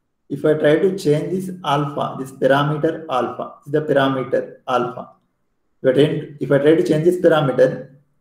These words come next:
my three D B cutoff frequency also will change, right? It's a tunable. You can try to tune this filter.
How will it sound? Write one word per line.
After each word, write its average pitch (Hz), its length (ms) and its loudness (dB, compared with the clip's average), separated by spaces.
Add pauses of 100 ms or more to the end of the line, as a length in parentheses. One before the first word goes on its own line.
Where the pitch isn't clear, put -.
(180)
my 160 140 0
three 165 180 6
D 175 100 6
B 185 140 4
cutoff 170 260 2
frequency 175 440 -4
also 185 380 -4
will 202 200 -6
change, 127 420 -6
right? 139 340 -8 (460)
It's - 100 -12
a 185 160 0
tunable. 170 680 2 (560)
You 139 80 -8
can 147 160 2
try 156 140 6
to 185 220 4
tune 156 240 0
this 160 200 0
filter. - 520 -10